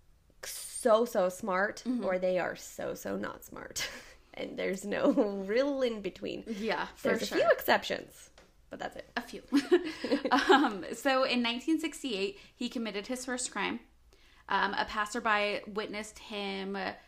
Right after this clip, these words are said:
Speaker 2: kind of talking and ha-, luring an eight-year-old girl.
Speaker 1: Oh, no.
Speaker 2: I know,
Speaker 1: A
Speaker 2: I'm
Speaker 1: kid
Speaker 2: sorry.
Speaker 1: thing again.
Speaker 2: <laughs> Named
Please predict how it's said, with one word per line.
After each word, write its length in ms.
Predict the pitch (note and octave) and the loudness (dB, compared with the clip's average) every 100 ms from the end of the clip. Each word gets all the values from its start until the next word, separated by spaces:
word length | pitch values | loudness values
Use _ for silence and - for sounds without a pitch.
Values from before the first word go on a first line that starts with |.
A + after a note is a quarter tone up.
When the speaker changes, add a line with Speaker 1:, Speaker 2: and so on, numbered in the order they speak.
| _ _ _ | _ _ _
Speaker 2:
kind 200 | - A3 | -10 -6
of 140 | A3 G#3 | -6 -8
talking 960 | - C4 B3 C4 B3 A#3+ A#3 A3+ A3+ - - - - - - | -8 -8 -8 -6 -4 -4 -4 -6 -8 -12 -20 -20 -20 -20 -14
and 580 | A3+ A3 G#3+ G#3+ G#3+ G#3+ | -10 -8 -8 -10 -10 -10
ha-, 220 | A3+ - - _ _ _ _ - | -10 -12 -16 _ _ _ _ -12
luring 920 | G#3 G3 G#3 G#3+ A#3 B3 C4+ C#4+ E4+ - - - | -10 -6 -6 -4 -4 -4 -2 -2 -2 -8 -20 -10
an 140 | - - | -8 -6
eight-year-old 500 | G#3 - G#3 G#3 F#3+ | -6 -4 -4 -4 -6
girl. 380 | F#3 F#3 A#3 F4+ | -6 -4 -2 0
Speaker 1:
Oh, 100 | D#4 | 0
no. 680 | G4 A#4 B4 B4+ A#4+ A#4+ A#4 | 2 2 2 2 2 0 0
Speaker 2:
I 80 | A4+ A4 | -2 -2
know, 200 | A4 A4 | -2 -2
Speaker 1:
A 80 | C#5 | -2
Speaker 2:
I'm 60 | C5 | 4
Speaker 1:
kid 400 | B4+ B4+ C4+ - | 10 10 8 0
Speaker 2:
sorry. 960 | A#4 A4 A4+ A4+ G#4+ G#4 G4+ F#4+ F#4 F#4+ | 0 2 0 -2 -2 -2 -4 -4 -6 -8
Speaker 1:
thing 220 | - C#4+ | -8 -6
again. 40 | C#4+ - - | -6 -8 -6
Speaker 2:
<laughs> 0 | |
Named 360 | A#3 A#3+ A#3 | 0 2 0